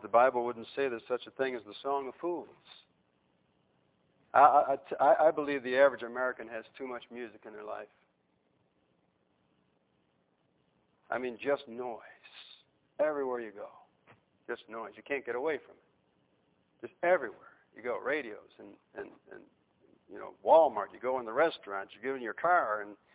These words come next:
just music, music, music. And now churches. You know, now churches are that way. They just wanna have music, music, music, music, music, and then have the preacher get up for ten, twelve minutes and preach some little devotionette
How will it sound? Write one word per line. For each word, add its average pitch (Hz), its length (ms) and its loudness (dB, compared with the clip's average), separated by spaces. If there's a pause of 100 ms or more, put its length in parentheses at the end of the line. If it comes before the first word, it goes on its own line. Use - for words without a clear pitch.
(180)
just 127 200 -10
music, 147 360 -2
music, 131 300 -6
music. 139 180 -6
And 113 80 -6
now 143 160 6
churches. - 520 0 (1700)
You 107 80 -12
know, 101 120 -10
now 117 200 0 (140)
churches 185 360 0
are 107 120 2
that 107 160 -4
way. 101 240 -4
They 113 100 -8
just 107 140 -14
wanna 120 220 -4
have 110 120 -6
music, 123 400 -8
music, 135 340 -8
music, 135 360 -8
music, 135 300 -8
music, 131 320 -10
and 110 100 -12
then 117 100 -8
have 127 180 -4
the 110 60 -16
preacher 139 420 -8
get 120 140 -4
up 123 200 0
for - 160 -12
ten, 123 300 -10
twelve 120 300 -2
minutes 127 340 -10
and 107 100 -16 (920)
preach 127 200 -8 (100)
some 120 180 -8
little 120 180 -4
devotionette 117 720 -6